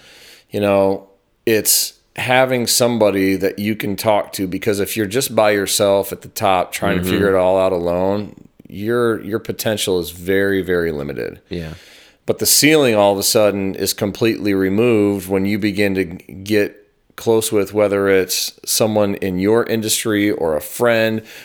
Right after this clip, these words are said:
Speaker 1: or a coach. I know we've had a few pe-, we've had at least one person on this podcast. I have a couple in my life that I can go to and ask questions to.
Speaker 2: Mm-hmm.
Speaker 1: They're the ones that raise the ceiling for me. And when, whether it's something I wanna grow to or develop to,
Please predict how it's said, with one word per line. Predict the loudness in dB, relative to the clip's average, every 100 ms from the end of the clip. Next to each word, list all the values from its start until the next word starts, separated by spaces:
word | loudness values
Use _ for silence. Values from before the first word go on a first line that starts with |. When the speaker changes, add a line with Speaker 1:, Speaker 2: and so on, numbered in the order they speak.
| -6
Speaker 1:
or | 0 0
a |
coach. | 2 2 2 2
I | 0
know | 4 2 0 -8 -10
we've | -2 0
had | 4 4 4
a |
few | 2 -2
pe-, | -2 -2 0
we've | 0
had | 2 2
at | 2
least | 0 0
one | -2
person | 0 0 0
on | 0
this | 0
podcast. | 0 0 2 2 2 2
I |
have | 0
a | 0
couple | -2 -2 0
in |
my | 0 2
life | 2 2 2
that | 0
I | 0
can | 0
go | 0 0
to | 0 0
and | 0
ask | -2 -2
questions | -2 -2 -4 -6
to. | -2 0 0
Speaker 2:
Mm-hmm. | -2 -8 -6 -6 2
Speaker 1:
They're | 4 4
the | 2
ones | 2 0 -2
that | -4
raise | 0 0 0 -2
the | -4
ceiling | 0 0 0
for | -4 -4
me. | 0 2 2 -2 -8 -20 -20
And | -2 2 4 6 4 2 2
when, | 4 4 4 2 0 0
whether | 2 4 2
it's | 2
something | 0 0 2
I |
wanna | 2 0
grow | 0 2 2
to | 0 0 2
or |
develop | 2 2 4 4 0
to, | -2 0 0